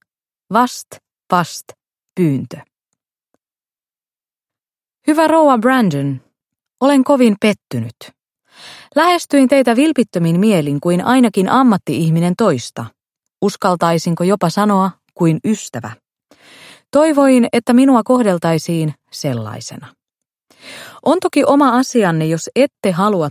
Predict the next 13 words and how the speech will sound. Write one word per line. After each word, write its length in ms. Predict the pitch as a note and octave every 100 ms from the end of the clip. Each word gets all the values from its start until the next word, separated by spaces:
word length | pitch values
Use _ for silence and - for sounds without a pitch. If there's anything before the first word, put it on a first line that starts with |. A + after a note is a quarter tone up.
| -
tulla 200 | F3+ C3+
haastatelluksi 960 | A#2+ G#3 A3 - E3 D3 D3 - D#3 -
muistelmiani 880 | E3+ G3 G3 - - D3+ C#3+ C#3+ D#3
varten. 480 | C#3 A#2+ A#2 A#2 G#2+ _ _ _ _ _ _ _ _
Mieltäni 360 | A#3 C#4 B3+ G#3+
kuitenkin 560 | G3 C#4 B3 G3+ F#3 G3
murehduttaa, 960 | C4 D4 F3 C3+ D3 - _ D3 D3 -
että 220 | G#3 G#3+
koitte 380 | - C#4 C4+ G#3
välttämättömäksi 1000 | G#3+ D4 - - E3 D3+ - D3 D3 -
sepittää 600 | F#3 C4 B3+ F#3 - D3
monimutkaisen 840 | D3+ A3 B3 F3 - - D#3+ G3 G3+
valheen. 680 | A#3 F3 A2 G#2+ C#2 -